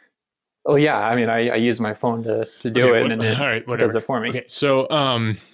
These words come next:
Speaker 2: fine, all right. So let's, uh, we, we've got some, some deeper questions like these. Really, I just wanna, I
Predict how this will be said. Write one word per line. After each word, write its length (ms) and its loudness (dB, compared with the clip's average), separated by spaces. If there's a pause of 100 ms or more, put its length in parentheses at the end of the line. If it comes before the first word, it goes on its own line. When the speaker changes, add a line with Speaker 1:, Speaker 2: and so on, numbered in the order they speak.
(440)
Speaker 2:
fine, 200 -4 (120)
all 60 -2
right. 180 0
So 140 2
let's, 340 0
uh, 460 0
we, 220 0
we've 180 2
got 160 2
some, 320 -2
some 220 -2
deeper 400 0
questions 500 -2
like 140 0
these. 280 -2
Really, 200 0
I 120 0
just 280 -6
wanna, 280 -2
I 0 -